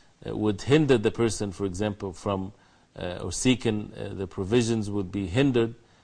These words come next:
if a person is steadfast on the deen of Islam, this is definitely, uh, a miserable understanding of what Allah subhanahu wa ta'ala wants from us. Uh,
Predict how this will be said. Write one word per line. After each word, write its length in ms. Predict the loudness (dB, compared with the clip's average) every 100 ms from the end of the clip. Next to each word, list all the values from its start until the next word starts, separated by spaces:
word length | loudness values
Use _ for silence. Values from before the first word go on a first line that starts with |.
| _
if 160 | -10 -6
a 80 | -2
person 380 | 0 0 -2
is 60 | -4
steadfast 600 | 0 0 2 0 0 -2
on 100 | -4
the 100 | -4
deen 220 | -4 -4
of 220 | -4 -6
Islam, 380 | -8 -2 0 0
this 160 | -2 -6
is 100 | -2
definitely, 680 | -4 -4 -8 -6 -2 -2 -2 -18 _ _ -6
uh, 340 | -4 -4 -6 -6
a 40 | 2
miserable 480 | 6 8 6 6 0
understanding 680 | -2 -6 -2 0 0 -2 -6
of 220 | -8 -2
what 160 | -2 -2
Allah 180 | -4 -6
subhanahu 360 | -6 -8 -8
wa 40 | -6
ta'ala 320 | -6 -4 -2
wants 240 | -4 -4
from 140 | -10 -14
us. 200 | -16 -20 -20 _ _ _
Uh, 60 | _